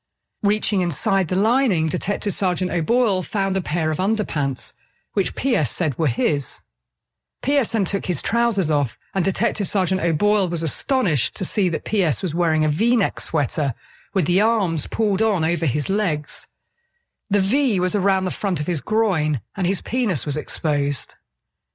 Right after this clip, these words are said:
When asked what he was wearing, P S replied, "Leg warmers." He was told to take the jumper off. Detective Sergeant O'Boyle held it in his hands and saw that padding had been sewn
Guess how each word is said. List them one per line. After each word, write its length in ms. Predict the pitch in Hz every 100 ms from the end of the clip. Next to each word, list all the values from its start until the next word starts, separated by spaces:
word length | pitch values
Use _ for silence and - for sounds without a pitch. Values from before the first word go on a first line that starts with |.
| _ -
When 160 | 233
asked 380 | 285 277 196 -
what 200 | 214 160
he 140 | 202
was 160 | 180 147
wearing, 560 | 190 277 294 220 156 160
P 220 | - 214
S 160 | -
replied, 560 | 185 - 175 156 156 135 _ _
"Leg 320 | 247 208 233 190
warmers." 640 | 175 143 139 139 - - _ _ _ _ _ _
He 120 | -
was 120 | 240 226
told 300 | 285 254 -
to 80 | 190
take 240 | 196 -
the 60 | 185
jumper 480 | 196 175 131 180
off. 360 | 196 156 - - _ _ _ _ _
Detective 440 | 208 190 208 226 -
Sergeant 340 | 247 233 220
O'Boyle 400 | 190 180 247 196
held 300 | 160 220 214
it 100 | 190
in 60 | 151
his 160 | 160
hands 420 | - 226 202 170 160
and 80 |
saw 220 | 180 233 214
that 160 | -
padding 460 | - 277 277 170 151
had 160 | 160 202
been 160 | 185
sewn 480 | - 220 190 185